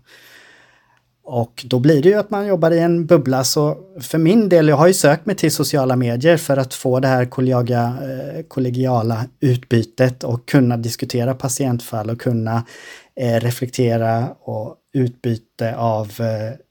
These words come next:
kliniskt resonemang. Så, så det har jag, och det har varit väldigt bra faktiskt. Men jag tror att det är, det är något vi saknar inom vår yrkeskår. Det skulle vara bra,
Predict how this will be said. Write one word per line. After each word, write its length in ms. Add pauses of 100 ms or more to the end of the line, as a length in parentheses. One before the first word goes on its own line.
(200)
kliniskt 380
resonemang. 680 (640)
Så, 280 (580)
så 140
det 180
har 180
jag, 520 (200)
och 100
det 100
har 140
varit 240
väldigt 240
bra 240
faktiskt. 580
Men 320 (240)
jag 160
tror 120
att 60
det 440 (200)
är, 320 (560)
det 60
är 40
något 220
vi 60
saknar 600
inom 500 (300)
vår 360
yrkeskår. 920 (360)
Det 160
skulle 420
vara 160
bra, 440